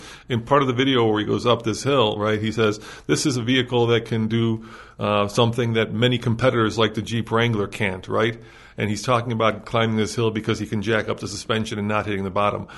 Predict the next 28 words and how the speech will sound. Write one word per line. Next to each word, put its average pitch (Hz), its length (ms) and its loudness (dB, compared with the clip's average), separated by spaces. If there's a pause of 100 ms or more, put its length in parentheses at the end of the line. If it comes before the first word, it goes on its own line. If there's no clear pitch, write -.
(200)
Well, 120 120 4
how 156 80 4
about 175 180 2
the 147 60 0
fact 143 240 4
that 143 100 -2
a 120 60 0
Jeep 123 280 -4
Wrangler, 139 260 0
and 143 80 -2
I'm 160 80 0
not 185 140 2
trying 170 140 0
to 147 60 0
be 139 100 -2
a 117 60 0
Jeep 123 240 -4
fanboy, 127 360 2
I'm 120 120 0
just 123 120 -6
trying 139 120 -4
to 123 60 -4
go 117 140 0
right 117 220 4
down 107 220 -2
the 104 40 -2
middle, 123 240 0
right? 101 280 0